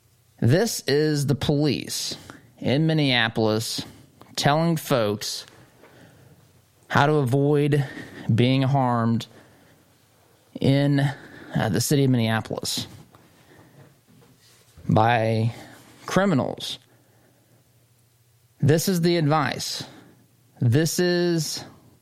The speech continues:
the law and order. Well, this is the abs-, the, the city that's absent of law and order. This is the city that's absent of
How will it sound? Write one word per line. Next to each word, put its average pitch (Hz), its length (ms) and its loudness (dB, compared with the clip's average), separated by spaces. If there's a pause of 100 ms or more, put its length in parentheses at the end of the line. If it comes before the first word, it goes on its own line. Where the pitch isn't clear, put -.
(460)
the 123 140 2
law 151 760 0 (1000)
and 147 280 4
order. 147 600 2 (720)
Well, 90 180 2
this 131 160 -2
is 110 60 2
the 107 200 2
abs-, 151 300 0
the, 92 180 0
the 117 140 2
city 156 240 0
that's 127 240 0
absent 139 460 2
of 120 120 0
law 117 260 2
and 80 60 -2
order. 98 240 0
This 110 200 -2
is 117 80 0
the 117 80 0
city 143 260 0
that's 120 260 -2
absent 139 520 2
of 117 500 -2